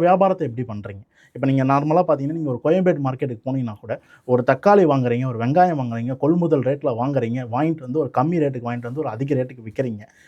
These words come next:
இதுதான் வியாபாரம். அந்த குறைந்தபட்ச லாபம் தான் நமக்கு பங்கு. இதே ஒரு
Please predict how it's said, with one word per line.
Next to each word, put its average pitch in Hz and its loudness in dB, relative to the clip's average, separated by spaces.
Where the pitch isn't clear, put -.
இதுதான் 160 6
வியாபாரம். 98 -10
அந்த 143 4
குறைந்தபட்ச 156 0
லாபம் 139 0
தான் 220 -4
நமக்கு 110 -8
பங்கு. 110 -16
இதே 208 8
ஒரு 180 6